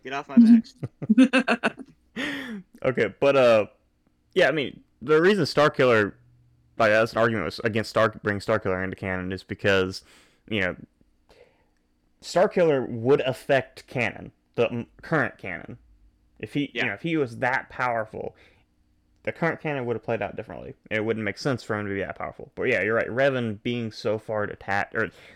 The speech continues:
Speaker 3: you know, the Old Republic being so far detached from the current canon, it doesn't matter.
Speaker 1: Yeah.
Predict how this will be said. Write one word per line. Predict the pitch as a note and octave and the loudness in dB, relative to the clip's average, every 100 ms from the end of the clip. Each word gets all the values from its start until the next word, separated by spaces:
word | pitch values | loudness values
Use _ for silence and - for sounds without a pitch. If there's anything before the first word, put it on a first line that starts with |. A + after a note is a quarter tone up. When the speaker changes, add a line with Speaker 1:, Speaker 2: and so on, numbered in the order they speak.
| _ - | _ -12
Speaker 3:
you | A2 | -6
know, | A2 | -2
the | |
Old | B2+ B2+ | 0 0
Republic | C#3 A#2 A2 | 0 -2 -2
being | A2+ | -4
so | - A#2 | 0 0
far | A#2 A2 | 2 0
detached | G2+ - G#2+ G#2 - | -2 -6 -4 -4 -4
from | - G2 | -10 -10
the | - | -10
current | - G#2+ - | -6 -6 -6
canon, | - G2 G2+ G2+ F#2+ - _ _ _ _ _ _ _ _ _ - | -8 -4 -4 -4 -6 -12 _ _ _ _ _ _ _ _ _ -14
it | - | -10
doesn't | G2+ G2 - | -10 -12 -12
matter. | - - - _ _ _ _ _ _ _ _ _ _ _ _ _ _ _ _ _ _ _ _ _ - | -12 -10 -14 _ _ _ _ _ _ _ _ _ _ _ _ _ _ _ _ _ _ _ _ _ -12
Speaker 1:
Yeah. | F#2 | -10